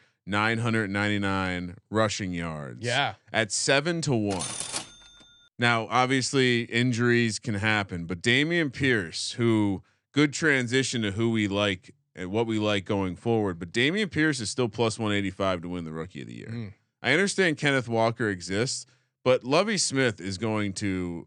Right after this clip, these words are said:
Speaker 1: unfortunately for the Houston franchise, he's gonna give the ball to this guy way too much this year. And you, he,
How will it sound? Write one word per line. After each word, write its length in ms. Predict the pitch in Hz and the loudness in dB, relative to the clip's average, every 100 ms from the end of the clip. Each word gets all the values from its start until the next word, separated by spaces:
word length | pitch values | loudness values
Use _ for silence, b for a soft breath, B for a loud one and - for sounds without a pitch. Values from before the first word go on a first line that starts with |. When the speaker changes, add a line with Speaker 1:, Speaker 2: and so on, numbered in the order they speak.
| - | -4
Speaker 1:
unfortunately 640 | 120 120 196 226 190 165 139 | -2 4 4 4 2 -2 -2
for 160 | 151 | -2
the 100 | 123 | -2
Houston 540 | 104 127 120 120 98 90 | 0 -2 -2 -4 -4 -4
franchise, 720 | 117 113 120 147 139 139 123 | 0 0 2 2 2 2 -2
he's 120 | 135 | -2
gonna 180 | 220 135 | 0 2
give 260 | 135 127 | 2 0
the 60 | 107 | 0
ball 300 | 117 117 107 | 2 4 2
to 80 | 95 | -2
this 220 | 98 - | -6 -4
guy 220 | 110 92 | -2 -2
way 240 | 92 107 110 | 0 0 0
too 180 | 123 | 0
much 280 | 110 113 117 | 0 0 -2
this 240 | 98 87 - | -4 -6 -6
year. 320 | 90 87 78 _ _ _ _ | -4 -6 -8 _ _ _ _
And 180 | - 135 | -2 0
you, 140 | 165 - | 0 -2
he, 140 | 151 | -6